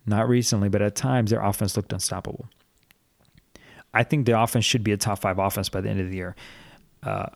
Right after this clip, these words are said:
but we'll see, right? Because they started out looking like a top offense the first week, and this last week they have not looked good, right? Subpar, to say the least, not making any threes, which is my fear of this team. You kinda might make yourselves a Golden State Warriors, Houston Rockets light team,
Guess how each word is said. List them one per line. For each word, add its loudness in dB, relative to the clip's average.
but 2
we'll 2
see, 0
right? 0
Because -2
they 2
started 2
out -2
looking -2
like -4
a -4
top -2
offense -4
the -6
first 0
week, -2
and -4
this -4
last 2
week 0
they 2
have 0
not -2
looked -8
good, -2
right? 0
Subpar, 0
to -6
say -4
the -4
least, -2
not 0
making -2
any 2
threes, 0
which 2
is 2
my 2
fear 2
of -2
this 0
team. 0
You 0
kinda 2
might 0
make 0
yourselves 2
a 2
Golden 2
State 0
Warriors, 2
Houston -2
Rockets -2
light 0
team, 0